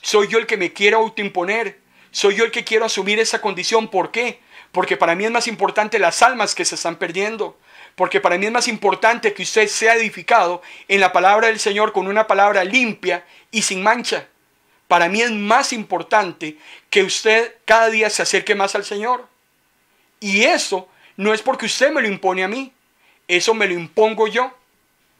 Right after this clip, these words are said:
Y no responsabilizo a nadie, ni culpo a nadie. Soy yo el que he tomado esa decisión. Por eso es muy importante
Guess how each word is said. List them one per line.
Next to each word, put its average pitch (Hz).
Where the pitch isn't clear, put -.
Y 214
no 202
responsabilizo 208
a 214
nadie, 202
ni 202
culpo 202
a 196
nadie. 214
Soy 208
yo 208
el 160
que 185
he 202
tomado 202
esa 165
decisión. 151
Por 156
eso 208
es 175
muy 190
importante 175